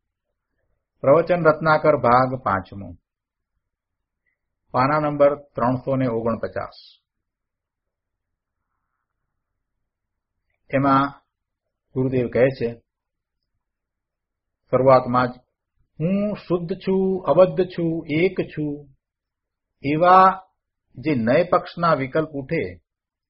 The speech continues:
તે વડે જે ખંડિત થતો નથી, તે સમય સાર છે. વિકલ્પો દ્વારા ખંડિત નથી થતો, તે ભગવાન આત્મા અનુભવમાં આવે છે, તે સમય સાર છે.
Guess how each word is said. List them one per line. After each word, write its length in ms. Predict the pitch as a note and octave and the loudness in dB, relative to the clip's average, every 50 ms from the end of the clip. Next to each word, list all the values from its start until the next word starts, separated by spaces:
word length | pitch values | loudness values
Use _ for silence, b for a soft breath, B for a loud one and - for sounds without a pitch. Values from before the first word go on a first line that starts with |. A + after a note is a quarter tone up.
| _ _ _ _ _ _ _ _ _ _ _ _ | _ _ _ _ _ _ _ _ _ _ _ _
તે 160 | F3 - G3+ | 0 0 2
વડે 360 | G3+ F#3 F#3 F#3 F#3+ G3 F#3+ F3+ | 4 4 2 2 2 0 0 0
જે 140 | E3 F3+ | -2 -4
ખંડિત 560 | F3 F3+ - - C#3 C#3+ D#3 E3+ G3+ G3+ - _ - | -6 -6 -6 -8 -8 -6 -6 -6 -8 -8 -10 _ -4
થતો 280 | C#3+ C#3 - F#3+ F#3+ | -4 -4 -2 -2 -2
નથી, 360 | F#3+ F3+ F3 F3 - F3 E3 D#3 | -2 -2 -4 -6 -6 -10 -10 -10
તે 380 | - _ _ D3+ E3+ G3 G#3+ G3+ - | -12 _ _ -2 0 0 0 0 -2
સમય 300 | D3 B2+ A#2+ A#2+ A#2 A2 | -4 -4 -4 -4 -6 -8
સાર 360 | G#2 - G#2+ G#2 G2+ G2 G2 | -8 -10 -12 -12 -12 -12 -14
છે. 240 | - - _ _ - _ _ _ _ _ _ _ _ _ _ _ _ _ _ _ _ _ _ _ _ _ _ _ _ _ _ _ _ _ _ _ _ _ _ _ _ _ _ _ _ _ _ _ _ _ _ | -16 -18 _ _ -20 _ _ _ _ _ _ _ _ _ _ _ _ _ _ _ _ _ _ _ _ _ _ _ _ _ _ _ _ _ _ _ _ _ _ _ _ _ _ _ _ _ _ _ _ _ _
વિકલ્પો 580 | A2 B2+ C#3+ C3+ - G3+ A3 G#3+ - - A#3 A#3 | -6 -6 -6 0 0 0 0 2 2 4 4 4
દ્વારા 520 | - F3 E3+ E3 E3+ F3 F#3+ G3+ G3 - - | 6 6 6 6 6 8 6 6 4 4 0
ખંડિત 400 | E3 D#3 D#3 D#3+ G3 F#3+ - D#3+ | -2 -4 -2 -2 -4 -4 -4 -6
નથી 260 | D3 C#3+ C#3+ F#3 F3+ | -6 -6 -6 -8 -6
થતો, 420 | - E3 D#3+ D#3+ - F3 F#3+ F#3 | -4 -4 -4 -4 -4 -4 -6 -6
તે 220 | - - E3+ F#3 F#3 | -4 -2 0 0 0
ભગવાન 440 | C#3 C3 B2+ C3+ C#3+ D3+ D#3+ E3 | 0 0 0 2 2 2 2 2
આત્મા 440 | D#3+ D3+ C#3 C3 C3 - D3+ D#3 D#3 | 0 -2 -4 -6 -6 -8 -4 -2 0
અનુભવમાં 800 | D#3 C#3 C3 B2+ B2+ A#2+ B2+ B2+ B2+ B2+ C3+ C#3 C3+ C3+ B2+ A#2 | 0 0 0 0 -2 0 0 -2 0 0 0 0 0 0 -2 -4
આવે 220 | A#2 B2 B2 A#2 A2+ | -4 -4 -4 -6 -8
છે, 300 | - - A2+ A2 - - _ _ _ _ _ _ _ _ _ _ _ _ _ _ _ _ _ _ _ _ _ _ _ _ _ _ _ - | -10 -16 -20 -20 -20 -20 _ _ _ _ _ _ _ _ _ _ _ _ _ _ _ _ _ _ _ _ _ _ _ _ _ _ _ -8
તે 80 | C#3 D3+ D#3+ D3+ | -6 -6 -6 -6
સમય 280 | - A#2+ B2 C3 C3 A#2+ | -6 -6 -6 -4 -6 -6
સાર 320 | A2 - A2+ G#2 G2+ G#2 | -6 -6 -6 -6 -6 -8
છે. 260 | G2+ - - G2+ F#2 | -12 -16 -20 -20 -20